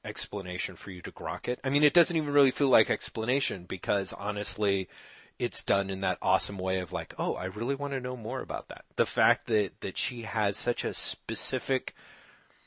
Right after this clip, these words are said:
personalized relationship with her house, you know, um, in, in a way that's very diff-, you know, that is very similar to the way that Doctor Strange, for example, is always talking about his mansion and putting portals around the mansion and,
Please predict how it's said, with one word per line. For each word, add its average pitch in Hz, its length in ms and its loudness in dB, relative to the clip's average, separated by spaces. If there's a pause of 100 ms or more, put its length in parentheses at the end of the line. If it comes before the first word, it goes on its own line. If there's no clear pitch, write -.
(680)
personalized 123 920 0
relationship 98 760 -6
with 107 200 -4
her 101 140 0
house, - 600 -4 (220)
you 117 180 0
know, 101 340 0 (180)
um, 95 720 0 (140)
in, 113 140 -4
in 120 180 -2
a 110 80 2
way 104 240 8
that's 101 220 -4
very 98 360 2 (140)
diff-, 117 280 0
you 117 140 4
know, 95 160 4 (280)
that 131 120 8
is 120 120 4
very 123 260 8
similar 151 640 6
to - 200 -6
the 107 120 2
way 101 320 6
that 98 260 -4
Doctor 95 640 0
Strange, 113 500 2
for - 140 0
example, 101 420 -2
is 98 120 -2
always 98 260 -2
talking 107 380 -2
about 98 240 2
his 98 180 -2
mansion 98 420 -4
and 92 140 -8
putting 101 240 -4
portals 101 460 0
around 98 240 2
the 98 40 -2
mansion 95 500 -6
and, 180 140 -10